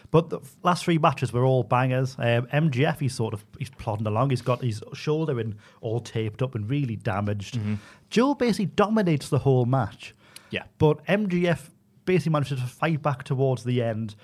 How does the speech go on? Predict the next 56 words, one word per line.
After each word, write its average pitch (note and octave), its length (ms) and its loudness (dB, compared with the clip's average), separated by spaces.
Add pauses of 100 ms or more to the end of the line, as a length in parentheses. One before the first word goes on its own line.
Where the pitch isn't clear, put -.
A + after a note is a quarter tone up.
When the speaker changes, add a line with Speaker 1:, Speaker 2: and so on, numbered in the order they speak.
(180)
Speaker 1:
The C#3 80 0
ref E3+ 240 4
has B2+ 140 2
his B2 120 2 (120)
usual B2 500 2
ref A2+ 300 0
main A2 200 0
event G#2+ 360 -2
bump G#2+ 180 0
that's G2 160 -6
very G2 240 -4
common G2+ 380 -6
right G#2 260 -4
now. G2+ 300 -6 (180)
Speaker 2:
They A#2 60 -8
do A#2+ 120 -2
like A2+ 260 -2
it, F#2 200 -8
yeah. G2 220 -4 (220)
Speaker 1:
<laughs> F3 220 -2
M D#3 180 6
J C#3 140 2
F C#3 160 2
low C#3+ 280 4
blow C3+ 260 2
Samoa C3 380 2
Joe, B2+ 240 -2 (260)
then F3+ 120 -2
gets A3 200 -2
him A3 80 0
up - 60 -4
for - 80 2
an - 160 -8
F F#3 200 2
five G#3 560 2
of D#3+ 100 4
all C3+ 260 6
Speaker 2:
I C#3+ 40 -2
Speaker 1:
things. C#3 340 2
I - 80 -2
Speaker 2:
couldn't E3 120 8
Speaker 1:
was F3+ 80 4
like, D#3 100 4
Speaker 2:
believe G#3 160 4
it. C3+ 200 2
Speaker 1:
<laughs> - 40 -4
I - 40 -6
was - 80 -12
just - 160 0
like, E3+ 120 0
"What D3 360 2
is E3+ 120 -4
going D3 320 0
on?" C#3 240 0
Speaker 2:
Injured A#3+ 360 4
shoulder. C#3 480 0